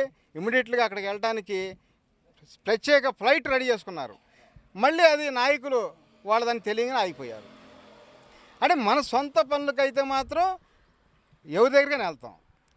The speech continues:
అదే ప్రజల పనులకైతే మనం ఎక్కడికి వెళ్ళాం. ఎందుకంటే స్వార్థం, ప్రతిదీ స్వార్థమేనా? ఎప్పుడు ఎన్నాళ్ళున్నా, ఇప్పటికి ఎన్టీఆర్ దగ్గర పార్టీ లేకుండా కానీ స్వార్థం, స్వార్థం, స్వార్థం,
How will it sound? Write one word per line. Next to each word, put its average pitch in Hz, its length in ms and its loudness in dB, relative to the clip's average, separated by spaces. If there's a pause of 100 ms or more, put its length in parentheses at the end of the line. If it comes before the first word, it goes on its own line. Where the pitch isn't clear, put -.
(220)
అదే 277 260 6
ప్రజల 277 360 0
పనులకైతే 320 640 -2
మనం 247 220 -6
ఎక్కడికి 233 320 -6
వెళ్ళాం. 214 280 -2 (200)
ఎందుకంటే 269 300 -4
స్వార్థం, 143 460 -2 (600)
ప్రతిదీ 349 380 2
స్వార్థమేనా? 277 800 -2
ఎప్పుడు 190 400 -6
ఎన్నాళ్ళున్నా, 262 520 0
ఇప్పటికి 208 400 -4
ఎన్టీఆర్ 202 360 0
దగ్గర 226 160 -2
పార్టీ 185 320 -4
లేకుండా 180 240 -8
కానీ 196 160 -6
స్వార్థం, 165 400 -4
స్వార్థం, 156 320 -8
స్వార్థం, 117 360 -14